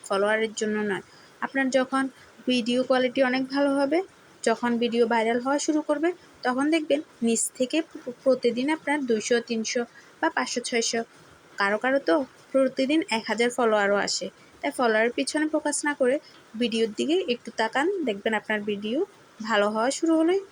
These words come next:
সব আপনা আপনি আসা শুরু করবে। অনেকে বলে ভিডিও ভাইরাল করার জন্য নাকি Facebook-এ অনেক রকমের সেটিংস আছে।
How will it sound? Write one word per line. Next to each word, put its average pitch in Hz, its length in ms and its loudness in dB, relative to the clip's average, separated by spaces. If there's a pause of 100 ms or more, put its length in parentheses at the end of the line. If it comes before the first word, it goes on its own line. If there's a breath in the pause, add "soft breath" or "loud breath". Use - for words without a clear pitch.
সব 254 200 -4 (240)
আপনা - 260 -4
আপনি 226 420 -2 (180)
আসা 196 240 -4
শুরু 208 300 -4
করবে। 185 160 -4
অনেকে 226 380 2
বলে 302 300 4
ভিডিও 240 320 2
ভাইরাল 247 340 2
করার 247 280 0
জন্য 277 200 0
নাকি 302 280 0
Facebook-এ 240 520 0
অনেক 220 300 0
রকমের 262 300 -2
সেটিংস 202 560 -2
আছে। 202 240 -4